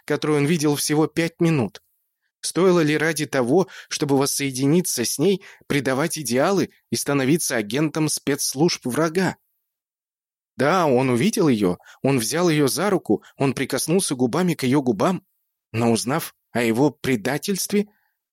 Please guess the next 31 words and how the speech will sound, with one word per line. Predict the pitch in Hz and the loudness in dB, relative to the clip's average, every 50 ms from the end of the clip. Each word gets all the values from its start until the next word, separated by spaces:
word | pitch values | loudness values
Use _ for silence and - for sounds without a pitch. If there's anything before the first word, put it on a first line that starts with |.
| _ - | _ -6
она | - 202 190 - | -4 -2 -2 -2
отказалась | - - - 120 - 185 220 254 247 - | -2 -4 -6 -4 -2 -2 -2 -2 -2 -4
от | 214 - - | -6 -6 -4
него. | 131 104 80 82 - _ _ _ _ _ _ _ | -6 -6 -6 -8 -16 _ _ _ _ _ _ _
Это | - - - 151 | -8 -6 -4 -4
же | 135 175 175 | -4 -4 -4
крах, | - - 240 262 254 208 - - - _ _ _ _ _ _ _ _ | -4 -2 0 0 0 -2 -4 -8 -14 _ _ _ _ _ _ _ _
крах | - 120 165 185 - | -4 -2 -2 -2 -4
всего, | - - - 196 180 160 220 233 - - - - - _ | -6 -6 -4 -4 -2 0 0 0 0 -2 -8 -20 -20 _
всей | - - - 196 220 247 208 | -10 -6 -4 -2 0 0 0
жизненной | 143 135 226 247 208 208 214 214 220 214 | 0 0 -2 -2 0 0 0 2 0 0
концепции. | 208 240 226 220 220 - 254 233 - - - - 202 180 - _ _ _ _ _ _ | 0 0 -2 -2 -2 -2 -4 -4 -4 -4 -6 -6 -6 -8 -10 _ _ _ _ _ _
Как | - 233 240 - - - | -2 -2 -2 -2 -4 -2
после | - 185 180 - - - 175 | 2 2 2 2 4 2 2
этого | 196 190 - 160 160 165 | 2 4 2 2 2 2
жить, | 147 170 247 202 - - - _ _ _ | 0 0 -2 -2 -4 -8 -16 _ _ _
скажите | - - - 135 123 123 117 - 127 | -8 -4 -4 -2 -2 -2 -2 -2 -2
мне? | 113 104 95 92 92 - _ _ _ _ _ _ _ _ _ _ _ _ _ _ _ _ _ _ _ _ _ _ | -2 -2 -4 -6 -8 -14 _ _ _ _ _ _ _ _ _ _ _ _ _ _ _ _ _ _ _ _ _ _
На | - 98 98 | -4 -4 -2
Клару | - 104 120 165 185 175 160 | 0 0 0 2 2 2 2
Дворкин | 143 120 107 123 147 151 - - 147 135 123 | 2 2 2 2 2 0 0 -2 -2 -2 2
было | 113 117 120 117 113 | 2 4 4 4 2
страшно | - - - - 101 104 107 - - - 185 - | 0 -2 -4 -2 0 0 -2 -2 -4 -8 -8 -10
смотреть. | - - - - - - - - - - - - - _ _ _ _ _ _ _ _ _ _ _ _ _ | -10 -10 -10 -12 -14 -12 -12 -12 -12 -12 -14 -20 -20 _ _ _ _ _ _ _ _ _ _ _ _ _
Казалось, | - 113 117 143 147 147 139 - | -4 -2 0 0 0 0 0 0
она | 147 139 143 135 | -2 -2 0 0
готова | 131 139 135 - 143 139 143 - | 0 0 0 2 2 2 2 2
упасть | - 139 131 - _ - 147 131 101 - - _ | 2 -2 -2 -2 _ -2 0 0 0 -2 -2 _
перед | - 101 101 101 98 95 | 0 2 2 2 2 0
Данной | 120 127 131 123 117 107 101 | 0 0 2 2 2 2 2
Ниц | 104 113 143 175 156 - - - - | 2 2 2 0 0 -2 -6 -8 -8